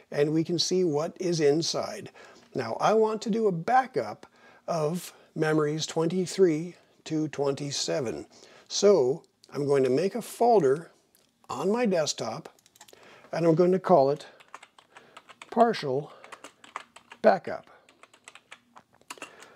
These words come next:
December twenty twenty-two. Okay, I'm also inside this folder.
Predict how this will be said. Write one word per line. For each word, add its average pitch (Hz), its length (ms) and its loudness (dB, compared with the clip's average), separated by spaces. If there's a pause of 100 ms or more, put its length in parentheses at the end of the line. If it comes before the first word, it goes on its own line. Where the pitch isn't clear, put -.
(200)
December 151 720 2 (400)
twenty 151 520 -8
twenty-two. 135 800 -6 (880)
Okay, 147 720 0 (580)
I'm 151 280 0
also 180 680 0 (580)
inside 175 720 2 (340)
this 147 440 -2
folder. 185 580 -4